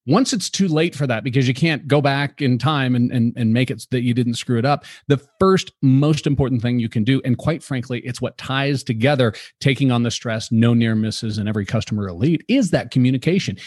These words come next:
It really is the fiber that holds all of your recovery processes together. You've got to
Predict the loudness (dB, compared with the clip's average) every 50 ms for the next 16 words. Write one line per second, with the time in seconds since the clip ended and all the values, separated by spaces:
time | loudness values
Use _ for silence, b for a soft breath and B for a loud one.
0 | B B -4 -2 0 2 2 4 4 2 0 0 0 0 0 0 0 -2 B B
1 | B B B -2 -2 0 0 0 0 0 0 0 -2 -2 -4 -4 -2 -2 0 0
2 | 0 0 -2 -4 -8 _ -2 0 2 2 4 2 2 2 0 0 -2 -2 -4 -4
3 | -4 -2 -4 -6 -6 -6 -8 -6 -6 -6 -6 -6 -6 -6 -8 -8 -6 -2 0 0
4 | 0 0 -4 B B B B B B B B -4 -4 -4 -2 0 0 0 0 -2
5 | -4 -8 -10 -4 -2 0 2 2 2 0 -2 -6